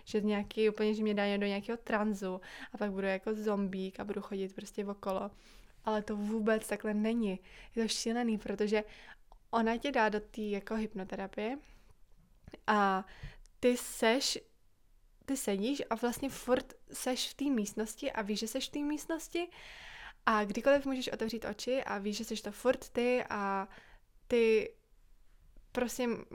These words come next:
můžeš dělat cokoliv, ale zároveň seš úplně jako v jiném stavu vědomí. Úplně jako kdybys-, kdybyste byli úplně někde jinde. Eh, těžce se to popisuje, ale určitě nejsi žádný zombík nebo něco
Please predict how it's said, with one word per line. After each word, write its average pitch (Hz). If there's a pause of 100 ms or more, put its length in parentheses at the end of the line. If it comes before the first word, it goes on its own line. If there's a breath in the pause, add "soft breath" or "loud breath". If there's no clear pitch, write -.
(200)
můžeš 226
dělat 226
cokoliv, 262
ale 254
zároveň 240
seš -
úplně 254
jako 294 (420 loud breath)
v 208
jiném 247
stavu 226
vědomí. 214
Úplně 233
jako 233
kdybys-, 233 (1040)
kdybyste 226
byli 226
úplně 220
někde 214
jinde. 190 (640 loud breath)
Eh, 240
těžce -
se -
to 269
popisuje, 214
ale 196
určitě 240
nejsi 254
žádný 226
zombík 202
nebo 190
něco 202